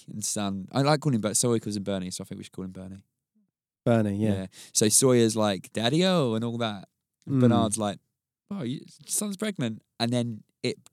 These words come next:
Speaker 1: plays the conversation backwards, so you can hear it through Jin's point of view, as in,
Speaker 2: Yeah.
Speaker 1: "I can't understand what you're saying." He's like, "Oh, I need Sun. I
Speaker 2: Mm.
Speaker 1: rely on Sun."
Speaker 2: Yeah.
Speaker 1: It is a bit like, "Mate, come on, learn some English."
Speaker 2: <laughs>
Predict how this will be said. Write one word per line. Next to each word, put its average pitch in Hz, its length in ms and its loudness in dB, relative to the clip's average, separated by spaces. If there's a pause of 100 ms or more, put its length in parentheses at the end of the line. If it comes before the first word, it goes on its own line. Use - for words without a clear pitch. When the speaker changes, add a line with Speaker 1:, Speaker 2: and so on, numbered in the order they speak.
Speaker 1:
plays 127 320 0
the - 60 -10
conversation 113 420 -6
backwards, 104 480 -6
so - 160 -4
you 104 140 -14 (340)
can 120 100 -10
hear 107 80 -6
it 101 80 -16
through - 120 -14
Jin's 104 220 -6
point 98 200 -14
of - 80 -16
view, - 240 -14
as 101 140 -10
in, 92 140 -8
Speaker 2:
Yeah. 101 260 -2
Speaker 1:
"I 95 80 -4
can't 95 100 -12
understand 98 280 -10
what 95 60 -12
you're 104 60 -2
saying." 101 140 -6 (300)
He's 110 120 0
like, 104 120 -2
"Oh, 131 140 0
I 123 60 2
need 123 280 4
Sun. - 300 -4 (460)
I 131 100 6
Speaker 2:
Mm. 117 80 8
Speaker 1:
rely 117 320 6
on 104 120 -2
Sun." 98 320 -2 (440)
Speaker 2:
Yeah. - 200 2
Speaker 1:
It - 40 8
is 180 100 8
a 165 60 6
bit 147 100 4
like, 135 140 4
"Mate, 135 200 2
come 127 120 -4
on, 110 100 -2
learn 113 160 0
some 104 140 -2
English." - 420 -10 (500)
Speaker 2:
<laughs> - 60 -4